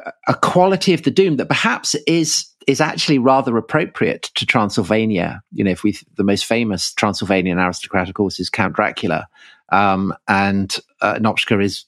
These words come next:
is born at around the same time as Bram Stoker is writing that. And actually another, another link with, um, Dracula is that, um, a fossil that Nopcsa never found, but which came from, um, one of these islands that he'd been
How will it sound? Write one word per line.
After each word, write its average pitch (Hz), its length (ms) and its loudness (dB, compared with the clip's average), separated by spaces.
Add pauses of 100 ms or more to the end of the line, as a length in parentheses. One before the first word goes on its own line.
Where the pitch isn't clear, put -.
(120)
is 95 160 -4
born 117 380 2
at 95 100 -4
around 101 320 2
the 98 80 -6
same 101 240 0
time 95 260 0
as 87 80 -6
Bram 87 220 -2
Stoker 90 540 -2
is 82 120 -2
writing 107 320 0
that. 80 220 -2 (240)
And 131 80 2
actually 131 220 -2
another, 123 460 0
another 123 320 0
link 107 400 -2
with, 101 380 -4 (160)
um, 95 360 -2
Dracula - 580 -2 (100)
is 107 280 -2
that, - 340 -2 (340)
um, 110 440 0 (400)
a 117 40 -4
fossil 127 440 0
that 107 200 0
Nopcsa 120 340 0
never 113 280 0
found, 110 560 -2
but - 160 0
which 110 180 0
came 120 380 2
from, 101 500 0 (140)
um, - 320 0
one 113 160 2
of 104 80 -2
these 98 200 0
islands 107 460 2
that - 120 -6
he'd 104 200 -2
been 98 340 0